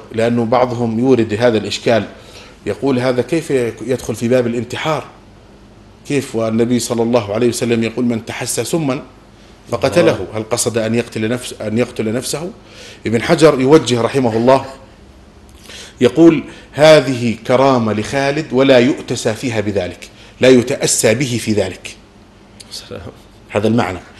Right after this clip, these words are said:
Speaker 2: الله.
Speaker 1: وقال: "وكأن عند
Speaker 2: أيوه.
Speaker 1: خالد، وكأن عند خالد عهدا عهد به إليه"، وكأنه يعني من النبي صلى الله عليه وسلم.
Speaker 2: سمع شيء من،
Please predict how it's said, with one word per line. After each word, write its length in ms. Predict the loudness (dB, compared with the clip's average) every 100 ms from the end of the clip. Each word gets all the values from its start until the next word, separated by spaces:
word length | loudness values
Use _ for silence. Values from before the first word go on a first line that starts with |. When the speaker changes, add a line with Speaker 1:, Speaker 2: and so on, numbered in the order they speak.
| -12
Speaker 2:
الله. 140 | -2
Speaker 1:
وقال: 260 | 0 4 6
"وكأن 560 | 6 4 4 4 6 4 2 -4 -20 -20 -20 -20 -20 -2
عند 260 | 2 6 4
Speaker 2:
أيوه. 20 |
Speaker 1:
خالد، 640 | 4 2 2 4 2 -2 -18 -20 -20 -20 -8
وكأن 560 | -6 -2 0 2 2 2
عند 400 | 2 2 2 0
خالد 420 | 0 0 0 -2 2
عهدا 640 | 2 4 2 4 4 4 -2
عهد 360 | -4 0 0 0
به 240 | -2 -6 -6
إليه"، 180 | -6 -8 -18 -20 -10
وكأنه 400 | 0 2 4 4
يعني 180 | 4 4
من 120 | 4
النبي 340 | 4 4 2 0
صلى 220 | 0 0
الله 300 | 0 0 -2
عليه 240 | -2 -2
وسلم. 280 | -4 -4 -2
Speaker 2:
سمع 120 | -2
شيء 220 | -2 -2 -2
من، 240 | -2 -6